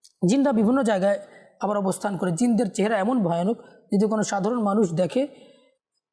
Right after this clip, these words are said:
এমনও জিন রয়েছে, আমির আহলে সুন্নাত তার রিসালার মধ্যে বলেছেন, এমনও ভয়ানক চেহারা রয়েছে জিনের, যদি কোনো মানুষ দেখে সাথে সাথে সে ইন্তেকাল বরণ করে যাবে,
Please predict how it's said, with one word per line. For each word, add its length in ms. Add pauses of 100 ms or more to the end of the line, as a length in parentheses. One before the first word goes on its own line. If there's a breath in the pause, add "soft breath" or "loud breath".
(640)
এমনও 300
জিন 200
রয়েছে, 380
আমির 180
আহলে 140
সুন্নাত 320 (160)
তার 180
রিসালার 340
মধ্যে 200
বলেছেন, 400 (180)
এমনও 200
ভয়ানক 360
চেহারা 240
রয়েছে 260
জিনের, 240 (320 loud breath)
যদি 120
কোনো 200
মানুষ 240
দেখে 240
সাথে 240
সাথে 220
সে 200 (480 loud breath)
ইন্তেকাল 400
বরণ 240
করে 220
যাবে, 220